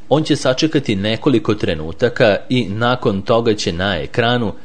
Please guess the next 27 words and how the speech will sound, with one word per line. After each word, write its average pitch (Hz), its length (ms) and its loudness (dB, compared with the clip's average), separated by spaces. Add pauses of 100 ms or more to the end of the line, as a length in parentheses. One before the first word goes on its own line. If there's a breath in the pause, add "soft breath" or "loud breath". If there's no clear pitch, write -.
(340 loud breath)
videti 143 420 2
informaciju 127 760 0
da 120 180 4
li 147 120 2
je 131 60 4
taj 120 340 4
ispit 113 400 -2
položio, 98 520 4 (520 soft breath)
to 92 120 4
jest 117 440 2 (220)
koliko 139 380 2
je 113 220 4
poena 92 360 0
osvojio. 98 600 2 (1400)
U 131 120 4
roku 123 520 6
od 113 260 2
pet 123 200 2
dana 95 320 2
od 82 80 -2
datuma 104 400 0
polaganja, 113 640 4 (840 loud breath)
ovlašćeni 127 580 4
test 127 360 2
centar 131 300 0
kompanije 110 580 0
Microsoft, 113 800 -2